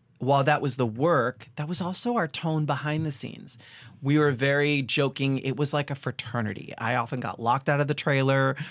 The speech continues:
or, like, the car would scooch up when I try to get in. Tom, um, the interior designer, was in a fraternity, so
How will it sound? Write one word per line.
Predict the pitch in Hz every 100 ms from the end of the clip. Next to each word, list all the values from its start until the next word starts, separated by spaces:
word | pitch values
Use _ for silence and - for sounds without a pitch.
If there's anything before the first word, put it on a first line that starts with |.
| -
or, | 139
like, | 131 120 -
the |
car | 110 139 131
would | 131
scooch | - 143 135
up | 139 127
when | 127
I | 117
try | 113 123
to |
get | 113 123
in. | 123 127 123 135
Tom, | - 135 131 135 131 143 - -
um, | 117 117 117 113
the | 120
interior | 127 131 123
designer, | 120 123 123 120
was | 123 127
in |
a | 120
fraternity, | - 147 135 131 135
so | 135 143 120